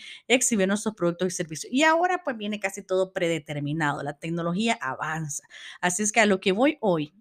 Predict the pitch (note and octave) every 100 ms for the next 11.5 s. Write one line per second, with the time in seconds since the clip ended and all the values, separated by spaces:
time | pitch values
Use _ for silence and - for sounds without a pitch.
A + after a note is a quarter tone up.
0 | _ - D3 D3+ C3+ - D#3 D3 - -
1 | - E3 D#3+ E3 F3 F3+ G3+ C4 C4 G#3+
2 | D3+ D#3 D#3+ D#3 F3 E3 D3+ C#3+ - F3
3 | F#3+ - - - E3+ D#3+ D#3 D3+ - D#3
4 | D3 C#3 C3+ C3 C3+ C3+ D3+ D#3 D3+ C#3+
5 | - - - F3 F3 - F3 F#3 G3 G3+
6 | A#3 A#3 A3+ F3+ E3+ D#3+ D3+ - F#3 G3
7 | G3 G3+ - F#3 E3+ F3+ F#3+ G#3+ G#3 G3+
8 | G3+ G3 G3 G#3 A3 A#3 G#3 G3 F3+ G3
9 | G3+ G#3 G3+ - G3 G3 G3 F3+ F3+ D3+
10 | D#3+ G3+ G3+ - - C3+ C3 C3+ F3 F3
11 | F3+ G3 A#3+ B3+